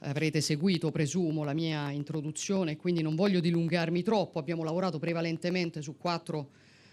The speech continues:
eh, filoni di discussione che sono,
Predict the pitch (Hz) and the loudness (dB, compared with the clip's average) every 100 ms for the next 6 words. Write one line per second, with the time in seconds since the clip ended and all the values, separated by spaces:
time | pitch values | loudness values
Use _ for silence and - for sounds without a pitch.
0 | - - _ _ _ - 160 156 156 147 | -20 -20 _ _ _ 0 4 6 4 4
1 | 196 190 214 180 156 151 160 160 - - | 6 8 8 6 4 4 2 0 -2 -4
2 | 156 - 220 233 254 254 202 - - - | -2 0 2 2 0 -2 -4 -6 -6 -6
3 | - - - - 170 - 185 190 170 151 | -10 -18 -16 -6 -4 -2 0 2 2 0
4 | - | -4